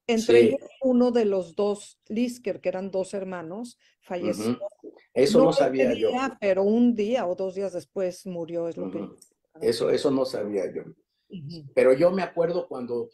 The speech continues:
Speaker 2: celebraron sus cien años. Yo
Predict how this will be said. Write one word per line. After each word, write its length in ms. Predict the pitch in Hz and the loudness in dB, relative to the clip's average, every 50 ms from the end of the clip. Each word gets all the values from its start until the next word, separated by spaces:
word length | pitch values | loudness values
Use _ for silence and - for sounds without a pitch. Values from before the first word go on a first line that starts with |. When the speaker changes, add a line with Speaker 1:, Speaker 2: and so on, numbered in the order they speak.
| _ _ _ | _ _ _
Speaker 2:
celebraron 760 | - - 123 117 117 120 120 117 127 135 143 156 170 170 156 | -10 -8 -6 -4 -2 -2 -2 0 -2 -2 -2 0 -2 -2 -4
sus 220 | - - 131 - | -6 -10 -14 -12
cien 300 | - 120 135 143 143 143 | -8 -4 -2 0 0 0
años. 760 | 139 123 117 113 123 110 95 92 87 - - - - _ _ _ _ _ _ _ _ _ _ _ _ _ _ _ _ _ _ _ | -2 -2 -2 -4 -4 -6 -8 -10 -12 -16 -20 -20 -20 _ _ _ _ _ _ _ _ _ _ _ _ _ _ _ _ _ _ _
Yo 580 | - 107 127 156 160 - - - - - - | -4 2 4 4 4 4 2 -4 -12 -18 -20